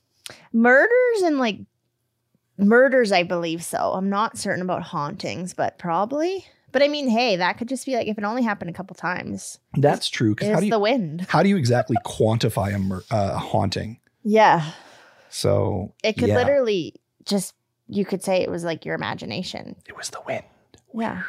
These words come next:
Speaker 1: We left our window open in the attic for a couple days.
Speaker 2: Yeah,
Speaker 1: We
Speaker 2: there you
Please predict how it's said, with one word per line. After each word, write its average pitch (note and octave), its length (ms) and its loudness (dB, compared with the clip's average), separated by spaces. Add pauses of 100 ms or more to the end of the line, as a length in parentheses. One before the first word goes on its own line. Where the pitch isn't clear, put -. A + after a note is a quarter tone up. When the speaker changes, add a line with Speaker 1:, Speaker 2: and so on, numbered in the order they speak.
(380)
Speaker 1:
We G#3 80 2
left G#3 280 2
our G#3 280 -4 (220)
window G#3+ 300 2
open F3 240 0
in F3+ 60 -4
the F3+ 100 -4
attic G3 320 0
for E3 100 -8
a E3+ 60 -6
couple E3 240 -8
days. E3+ 560 -8
Speaker 2:
Yeah, B2+ 320 4
Speaker 1:
We F#3 100 -4
Speaker 2:
there A#2+ 80 4
you A#2+ 60 2